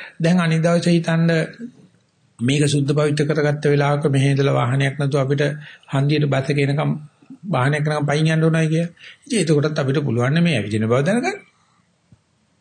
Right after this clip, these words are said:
ඒකට සක්මන් මළුව හදාගෙන දඟලන්න ඕනේ නෑනේ. පුළුවන් තරම් බලනවා. වැඩි කවුරුත් එක්ක කතා බතා කරන්නේ නැතුව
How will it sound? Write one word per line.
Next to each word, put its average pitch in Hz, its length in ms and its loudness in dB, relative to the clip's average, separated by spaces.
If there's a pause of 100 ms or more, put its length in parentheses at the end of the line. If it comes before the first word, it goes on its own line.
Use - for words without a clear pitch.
(140)
ඒකට 135 280 2 (120)
සක්මන් 131 320 -2
මළුව 131 260 0
හදාගෙන 127 500 0
දඟලන්න 165 480 0
ඕනේ 123 320 0
නෑනේ. 285 220 0 (540)
පුළුවන් 214 420 2
තරම් 240 240 4
බලනවා. 139 440 2 (600)
වැඩි 143 220 0
කවුරුත් 143 320 2
එක්ක 143 120 -2
කතා 135 220 -2
බතා 131 260 -2
කරන්නේ 127 280 -2
නැතුව 131 300 0